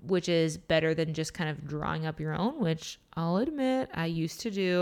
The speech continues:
Okay, like, I used to kinda just base my own contract on other contracts I had seen or templates I had seen online, and, like, I wrote my own. Um,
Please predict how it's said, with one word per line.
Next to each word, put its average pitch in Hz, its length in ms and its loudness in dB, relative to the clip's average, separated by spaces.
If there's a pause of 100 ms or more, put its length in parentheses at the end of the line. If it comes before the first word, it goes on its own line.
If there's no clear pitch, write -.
Okay, 170 320 2
like, 160 180 2
I 165 60 4
used 170 400 2
to 180 80 0
kinda 170 260 2
just 160 480 2
base 165 480 4
my 165 220 0
own 156 240 0
contract 170 720 0
on 156 260 -6
other 156 220 -2
contracts 156 520 -6
I 175 100 -2
had 151 200 -2
seen 156 320 -4
or 160 80 -4
templates 151 540 -6
I 156 140 2
had 156 280 -2 (340)
seen 180 300 0
online, 160 440 2
and, 156 120 0
like, - 160 -6
I 151 80 2
wrote 156 280 2
my 156 220 2
own. 160 380 4 (380)
Um, 156 520 0